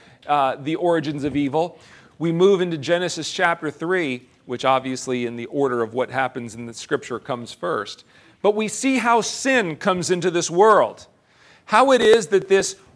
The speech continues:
once great angelic being, Lucifer, has now become Satan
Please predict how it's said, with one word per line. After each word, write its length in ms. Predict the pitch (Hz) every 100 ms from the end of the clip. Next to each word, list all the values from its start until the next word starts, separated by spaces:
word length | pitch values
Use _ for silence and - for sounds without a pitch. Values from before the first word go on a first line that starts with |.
| -
once 340 | 185 262 -
great 500 | 151 143 196 220 -
angelic 720 | 190 175 131 196 202 175 127
being, 540 | 165 170 135 127 165 151
Lucifer, 680 | 131 202 190 160 - 135 135 _ _ -
has 260 | 185 156
now 260 | 165 202 254
become 520 | 202 202 - 220 208
Satan 640 | - 214 226 175 143 123